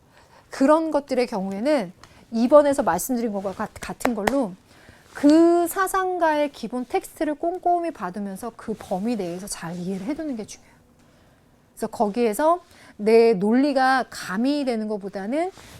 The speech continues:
그의 논리 내에서 판단하고 정오 판단을 하는 문장인 건지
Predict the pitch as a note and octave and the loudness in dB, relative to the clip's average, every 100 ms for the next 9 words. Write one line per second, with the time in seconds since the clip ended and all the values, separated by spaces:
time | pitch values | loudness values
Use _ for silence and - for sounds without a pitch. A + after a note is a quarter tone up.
0 | - - - B3 C#4+ E4 F#4+ A#3+ G#3+ A#3+ | -16 -4 2 4 6 6 4 2 0 2
1 | C#4 F#3 E3 E3 E3+ - _ _ - - | 2 2 -2 -6 -10 -16 _ _ -20 -20
2 | _ _ _ _ - D#4+ D4+ C#4 A3 F#3+ | _ _ _ _ -6 -2 0 0 -2 -2
3 | C#4+ F#4 - - _ - A3 C#4+ - D#4 | -2 -2 -4 -16 _ -4 0 0 0 0
4 | C#4+ C4 B3+ C4 C4+ D#4 F#4 F#4+ _ _ | 0 -2 -4 -4 -2 -2 -2 -6 _ _
5 | _ - _ _ _ G#3 B3 A#3+ B3 G#3+ | _ -20 _ _ _ 0 0 2 0 0
6 | D#3+ E3 D#3+ F3 E3 | -6 -10 -10 -10 -10